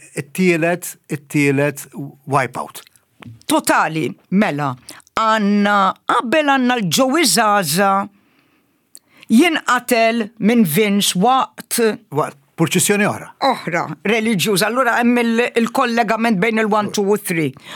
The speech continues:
Speaker 2: U mbagħad kif qed tajt int, appuntu, hemm kavallerja rustikana fuq l-stage.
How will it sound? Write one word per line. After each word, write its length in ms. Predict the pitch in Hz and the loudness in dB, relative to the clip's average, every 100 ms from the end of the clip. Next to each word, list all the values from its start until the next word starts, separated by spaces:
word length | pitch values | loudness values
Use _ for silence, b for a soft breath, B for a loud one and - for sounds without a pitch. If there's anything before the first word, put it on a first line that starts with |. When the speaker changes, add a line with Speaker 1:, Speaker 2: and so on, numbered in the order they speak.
| B | B
Speaker 2:
U 160 | B 226 | B 0
mbagħad 320 | 269 320 302 | 2 0 0
kif 160 | - - | -2 -2
qed 160 | 190 - | -4 0
tajt 400 | 269 294 - 214 | -2 -2 0 2
int, 340 | 190 240 247 - | 4 2 0 -2
appuntu, 720 | - - - 180 160 147 180 196 247 240 202 B B B B | -4 -6 -4 -2 -2 -2 0 0 2 0 0 B B B B
hemm 520 | 262 269 339 339 277 240 185 - _ _ _ _ _ _ _ - | 0 2 0 2 2 2 0 -6 _ _ _ _ _ _ _ -6
kavallerja 600 | 196 226 220 208 208 208 | -2 -2 0 -2 0 -2
rustikana 800 | 196 214 - 196 - 269 285 254 | -2 -6 -6 -6 -2 0 2 0
fuq 300 | 240 226 208 | -2 -4 -2
l-stage. 1200 | 196 214 - - - 233 175 156 160 - 160 | 0 0 0 -2 -2 -2 -2 -4 -4 -4 -4